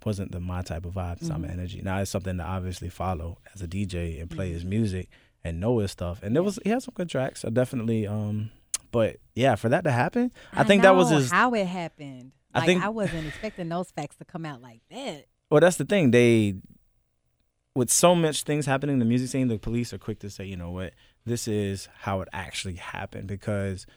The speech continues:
Speaker 1: um, it was only, what, twenty-four, forty-eight hours later, the story got put
Speaker 2: Yes.
Speaker 1: out after everybody was like, "R I P." And then twenty-four, forty-eight hours later, it's like, "All right, these are the facts."
Speaker 2: Wow.
Speaker 1: So it's a bit transparent there. Uh, and the guy was only supposed to turn, that was his twenty-first birthday,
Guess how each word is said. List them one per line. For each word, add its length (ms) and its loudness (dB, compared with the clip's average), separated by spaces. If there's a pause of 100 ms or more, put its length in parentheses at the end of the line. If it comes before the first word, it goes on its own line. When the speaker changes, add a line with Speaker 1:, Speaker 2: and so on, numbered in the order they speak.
(440)
Speaker 1:
um, 640 -2
it 40 4
was 100 4
only, 140 6
what, 220 -6
twenty-four, 340 2
forty-eight 340 4
hours 280 6
later, 220 6
the 120 0
story 280 4
got 180 2
put 120 4
Speaker 2:
Yes. 80 4
Speaker 1:
out 240 6
after 220 2
everybody 280 6
was 100 0
like, 140 0
"R 120 4
I 80 2
P." 400 -2
And 120 2
then 180 2
twenty-four, 300 2
forty-eight 220 6
hours 280 4
later, 160 4
it's 100 0
like, 180 -2
"All 60 -6
right, 240 -8
these 220 4
are 80 6
the 60 4
facts." 520 0 (280)
Speaker 2:
Wow. 460 -4
Speaker 1:
So 400 6
it's 120 -4
a 40 -6
bit 340 2
transparent 520 -2
there. 220 -6
Uh, 220 -6
and 120 0
the 40 2
guy 160 4
was 100 0
only 120 4
supposed 180 -4
to 40 -8
turn, 220 0 (140)
that 100 4
was 100 2
his 140 -4
twenty-first 460 0
birthday, 420 0